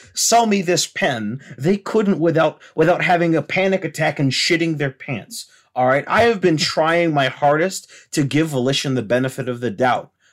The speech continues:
All right, I have been trying, but, but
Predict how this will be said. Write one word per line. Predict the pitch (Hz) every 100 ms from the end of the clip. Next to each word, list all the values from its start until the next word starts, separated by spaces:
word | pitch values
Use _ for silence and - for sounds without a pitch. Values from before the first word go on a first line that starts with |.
| _
All | - 110
right, | 101 95 101 - _ _ _ _ _ _ _ _ -
I | 180
have | 220
been | 202 185
trying, | - - 147 135 98 85 - _ _ _ -
but, | 123 139 - _ _ -
but | 151 160 -